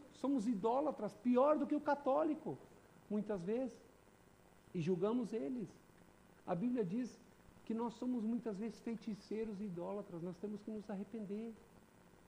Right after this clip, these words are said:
porque nós somos pessoas rebeldes, somos pessoas orgulhosas, e nós levamos isso numa boa. O pior é isso, que nós não choramos,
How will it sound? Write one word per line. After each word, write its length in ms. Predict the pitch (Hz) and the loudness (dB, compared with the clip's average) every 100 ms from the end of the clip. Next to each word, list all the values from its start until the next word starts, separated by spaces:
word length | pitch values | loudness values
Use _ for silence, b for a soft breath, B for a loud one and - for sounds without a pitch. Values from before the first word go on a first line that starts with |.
| - - - | -20 -20 -6
porque 180 | - 196 | -4 -2
nós 180 | 202 196 | -4 -4
somos 280 | 220 220 - | -2 -4 -2
pessoas 480 | 202 185 208 208 165 | -2 -2 0 -2 0
rebeldes, 720 | 180 151 180 214 226 156 131 - - - - - - - - - - - - - | 0 0 0 0 0 -4 -10 -16 -20 -20 -20 -20 -20 -20 -20 -20 -20 -20 -14 -6
somos 220 | 196 190 | -6 -4
pessoas 360 | 196 180 202 | -8 -6 -6
orgulhosas, 720 | 190 170 180 170 190 214 170 135 - - - - - - | -6 -4 -2 -2 -4 -6 -8 -12 -14 -20 -20 -20 -20 -4
e 80 | 185 | 0
nós 220 | 208 196 | 0 0
levamos 500 | 202 180 226 214 180 | -2 -2 -2 -2 -2
isso 240 | 214 214 | -4 -4
numa 260 | 208 196 185 | -4 -2 -2
boa. 460 | 156 190 208 185 139 - - - - - - - | -2 -2 -2 -6 -12 -18 -20 -20 -20 -20 -20 -8
O 60 | |
pior 380 | 175 170 185 220 | -4 2 2 2
é 80 | 226 | -2
isso, 420 | 214 233 - 139 123 - - - - - - - - - | -2 -4 -8 -14 -14 -18 -20 -20 -20 -20 -20 -20 -12 -8
que 60 | |
nós 200 | 175 196 | -6 -6
não 120 | 208 | -6
choramos, 680 | 185 202 180 196 233 208 151 | -6 -4 -2 -2 -4 -6 -8